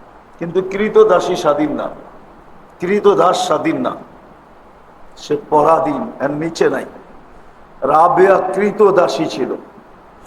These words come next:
কিন্তু তার নাম এখনো সবার মুখে মুখে। না, মুখে মুখে না? চিনেন রাবেয়া বস্তির নাম, শুনছেন?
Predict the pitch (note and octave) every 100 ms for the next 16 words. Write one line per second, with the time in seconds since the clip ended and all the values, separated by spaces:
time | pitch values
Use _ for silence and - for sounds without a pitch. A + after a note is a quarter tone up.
0 | A#3 A3+ - - - - - - - -
1 | - E3 E3 F#3+ F#3+ F#3 F#3 F#3 F3+ F3
2 | F#3 F#3+ - E3+ E3+ E3+ F3 F#3+ F#3 -
3 | D#3 D#3 E3+ D#3+ D3 C#3+ - D#3 D3 B2+
4 | - - - - - - - - - -
5 | - - - - - - - - - -
6 | - C#3+ D3+ D#3 E3 E3+ E3 - C#3+ A#2
7 | - - - - - - A4+ A#4+ A#4 G#4
8 | - - - - - - - D3+ E3 A3+
9 | G3 F#3 F#3 G#3+ F#3 G3+ - A3 F#3 F#3+
10 | G3+ - G3+ G3 A#3+